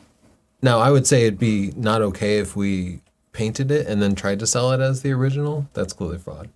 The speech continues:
But this is a picture of our daughter who looks almost <laughs> identical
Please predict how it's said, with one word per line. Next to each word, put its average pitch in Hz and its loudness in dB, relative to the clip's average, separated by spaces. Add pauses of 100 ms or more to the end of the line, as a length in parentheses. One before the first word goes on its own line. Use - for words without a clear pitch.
(120)
But 147 2
this 147 4
is 135 2 (180)
a 120 0 (400)
picture 110 2
of 95 -2 (180)
our 113 0
daughter 85 -2 (1000)
who 120 4
looks 110 2 (220)
almost 131 4
<laughs> 123 6
identical 123 4